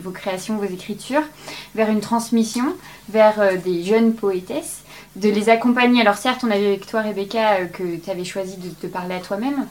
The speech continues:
mais, euh, euh, ça n'est pas le cas de tout le monde, enfin de toutes les, de toutes les lettres.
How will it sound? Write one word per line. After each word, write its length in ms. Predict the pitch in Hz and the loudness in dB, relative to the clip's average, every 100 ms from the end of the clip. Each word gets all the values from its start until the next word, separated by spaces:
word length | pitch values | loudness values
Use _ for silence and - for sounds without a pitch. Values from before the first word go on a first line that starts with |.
| - - - | -12 -20 -2
mais, 440 | 226 220 247 254 - | 4 6 6 2 0
euh, 280 | 208 190 185 180 - - | 0 2 0 -2 -12 -6
euh, 80 | 202 | -4
ça 160 | 190 202 | 0 2
n'est 120 | 196 | 2
pas 120 | 202 | 0
le 80 | 185 | 0
cas 100 | 220 | 0
de 80 | 190 | -2
tout 180 | - 208 | -4 -6
le 40 | |
monde, 340 | 185 214 208 180 170 | -2 0 0 -2 -4
enfin 180 | 196 | -4
de 140 | 185 180 | -2 -4
toutes 240 | 185 214 | -8 -10
les, 400 | 202 175 170 180 - | -6 -4 -4 -8 -8
de 60 | 185 | -10
toutes 240 | 185 214 | -8 -8
les 120 | 214 | -4
lettres. 300 | 196 294 - | -2 -2 -4